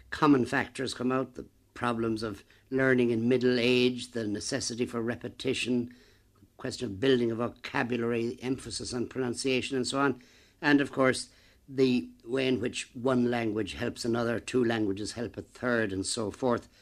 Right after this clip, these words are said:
And in this, of course, the advantage of knowing Irish, if only for that reason. Uh, what about Irish itself? There's, um, uh, a problem here, of course, with many people who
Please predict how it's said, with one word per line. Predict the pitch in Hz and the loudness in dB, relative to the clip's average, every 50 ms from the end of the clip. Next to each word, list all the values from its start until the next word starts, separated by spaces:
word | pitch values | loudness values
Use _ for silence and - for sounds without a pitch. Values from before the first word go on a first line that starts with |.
| _ _ _ _ _ _ | _ _ _ _ _ _
And | - 139 127 127 | -4 0 0 0
in | 127 123 | 0 2
this, | 135 160 151 - - | 0 0 0 -2 -4
of | 120 - | -8 -6
course, | - 117 123 120 123 - | -2 -2 -2 -2 -4 -4
the | - 117 113 110 110 - - - | -4 -4 -2 -2 -2 -4 -6 -10
advantage | - 120 107 143 151 131 107 95 104 113 104 - - | -12 -6 0 2 2 2 2 0 -4 -8 -10 -10 -10
of | - 117 113 98 87 85 87 | -8 -8 -8 -8 -8 -8 -4
knowing | - 120 113 110 107 104 - - - | -4 -4 -2 -2 -4 -6 -6 -4 -2
Irish, | 147 139 135 135 147 147 - - - _ - | 0 2 2 2 2 0 -2 -8 -10 _ -6
if | 185 143 - | -6 -4 0
only | 185 165 135 135 131 123 120 117 - - - _ _ _ _ | 2 2 4 4 4 4 2 -2 -4 -8 -20 _ _ _ _
for | - - 117 | -10 -8 -4
that | 110 117 113 110 - | -2 -2 -2 -2 -2
reason. | 123 120 113 110 101 143 160 147 - _ _ - - - _ _ - | 0 0 2 2 4 2 2 2 0 _ _ -20 -20 -20 _ _ 0
Uh, | 175 165 170 | 2 2 2
what | 151 117 185 233 240 | 4 6 6 6 6
about | 208 214 214 190 - - - - | 6 4 2 0 0 -6 -8 -2
Irish | - 170 165 160 156 151 - | 2 4 4 4 2 0 -2
itself? | 170 - - - - - 190 113 98 - - - - | -6 -6 -6 -2 2 2 4 2 2 0 -8 -10 -6
There's, | 117 120 123 120 - - | -4 -2 -2 -2 -2 -4
um, | 107 120 113 107 101 - - - - _ _ - _ _ _ _ _ _ - | -4 -2 -2 -2 -4 -6 -10 -20 -20 _ _ -20 _ _ _ _ _ _ -8
uh, | 131 120 120 123 - | -4 -2 -2 -2 -4
a | - - | -6 -6
problem | - 139 139 131 127 127 127 120 | -2 0 2 2 2 2 2 2
here, | 98 - 151 147 156 175 185 | 4 6 6 6 6 6 4
of | 170 - - | 0 -2 0
course, | - 185 185 170 - - | 0 0 0 0 0 -2
with | 170 175 156 - - - - _ _ _ _ _ _ _ | 0 -2 -2 -2 -6 -16 -20 _ _ _ _ _ _ _
many | - 233 214 139 117 113 | 4 6 8 8 6 4
people | - 101 101 92 - - 143 196 196 202 - _ _ _ _ _ _ | 2 -2 -6 -4 -2 2 2 2 2 2 -2 _ _ _ _ _ _
who | - 143 139 139 131 127 127 117 | 4 6 6 6 6 4 2 -2